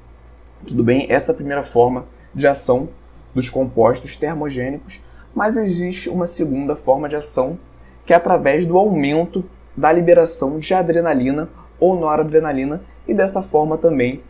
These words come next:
aumentando a ativação dos receptores adrenérgicos.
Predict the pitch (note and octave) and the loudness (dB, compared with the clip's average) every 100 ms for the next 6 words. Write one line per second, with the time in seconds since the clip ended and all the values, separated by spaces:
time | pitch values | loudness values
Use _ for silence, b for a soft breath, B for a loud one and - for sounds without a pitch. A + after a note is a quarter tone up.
0 | b b b C#3 D#3+ F3+ E3+ D#3 C3 C#3+ | b b b 4 4 4 -4 -2 -2 -2
1 | D3 D3 C#3 C3+ A#2+ B2 C3 C#3+ C3+ C3+ | -6 -6 -6 -4 -4 -4 -4 -6 -8 -10
2 | - - A#2+ A#2+ B2 - - B2+ C#3 D3 | -10 -4 0 0 -2 -8 -8 -4 0 0
3 | A2 G#2 E3 - - | -2 -6 -10 -14 -20